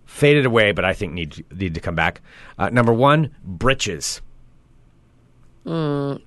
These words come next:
Speaker 1: No?
Speaker 2: britches?
Speaker 1: Okay, britches. What do you think britches means?
Speaker 2: It's like underpants, isn't it?
Speaker 1: No.
Speaker 2: Is it pants?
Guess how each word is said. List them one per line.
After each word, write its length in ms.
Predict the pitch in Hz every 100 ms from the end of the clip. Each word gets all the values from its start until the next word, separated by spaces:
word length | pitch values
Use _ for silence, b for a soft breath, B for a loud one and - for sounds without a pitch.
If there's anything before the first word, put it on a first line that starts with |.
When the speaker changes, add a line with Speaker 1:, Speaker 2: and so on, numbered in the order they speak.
| -
Speaker 1:
No? 340 | 117 151 233
Speaker 2:
britches? 440 | 247 269 262 - - _ -
Speaker 1:
Okay, 220 | 160 170
britches. 480 | 110 170 - 170 127
What 140 | 143
do 40 |
you 60 | 175
think 140 | 165
britches 340 | 123 131 120 95
means? 380 | 95 73 - - _ _ -
Speaker 2:
It's 160 | - -
like 200 | 202 -
underpants, 600 | 233 240 156 131 120 -
isn't 180 | 139 190
it? 200 | 226 - -
Speaker 1:
No. 320 | 202 123 - - - - -
Speaker 2:
Is 100 | 151
it 80 | -
pants? 440 | 165 202 285 -